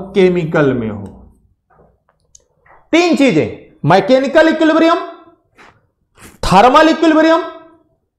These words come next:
and केमिकल इक्विलिब्रियम। जब मैकेनिकल की बात करें, मतलब कोई भी अनबैलेंस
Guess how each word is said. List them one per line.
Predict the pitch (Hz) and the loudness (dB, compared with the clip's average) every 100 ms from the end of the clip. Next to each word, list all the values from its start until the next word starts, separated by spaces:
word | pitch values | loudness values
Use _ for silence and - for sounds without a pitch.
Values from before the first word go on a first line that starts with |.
| _ _ _ - | _ _ _ -4
and | 180 190 - 156 | -4 -4 -4 -2
केमिकल | 143 127 123 120 | 0 -2 -2 -2
इक्विलिब्रियम। | 107 - 107 101 95 85 - _ _ _ _ _ - | -4 -8 -8 -8 -12 -16 -20 _ _ _ _ _ -4
जब | 147 240 196 | 0 2 2
मैकेनिकल | 196 240 269 294 349 349 - - - - _ _ _ - - - | 0 2 0 2 2 4 2 -2 -10 -20 _ _ _ -20 -12 -2
की | 302 | 2
बात | 277 294 294 | 4 2 2
करें, | 294 302 349 494 - - _ _ 160 | 2 4 2 -2 -12 -20 _ _ -2
मतलब | 208 - 269 - - | -2 0 -2 -2 -4
कोई | 233 254 311 320 | -2 0 0 -2
भी | 220 240 233 233 277 - - - - _ _ _ _ - | 0 2 2 0 -4 -10 -20 -20 -20 _ _ _ _ -2
अनबैलेंस | 269 302 240 233 226 240 247 | 0 0 0 2 2 0 -2